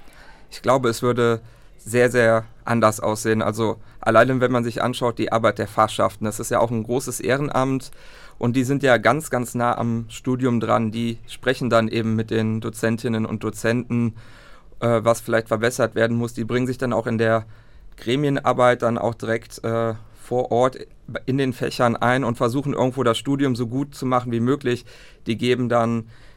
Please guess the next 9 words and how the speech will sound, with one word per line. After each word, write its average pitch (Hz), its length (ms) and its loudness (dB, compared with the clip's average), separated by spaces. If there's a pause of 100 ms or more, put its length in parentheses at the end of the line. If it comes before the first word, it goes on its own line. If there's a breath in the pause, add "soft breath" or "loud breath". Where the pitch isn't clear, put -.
(120 loud breath)
in 120 120 -2
Einführungsveranstaltungen 127 1080 -2
den 113 180 0
neuen 127 240 2
Erstsemestern 123 680 -2
die 120 80 -2
Möglichkeit 117 640 -2
anzukommen. 127 540 -2
Also 110 300 -4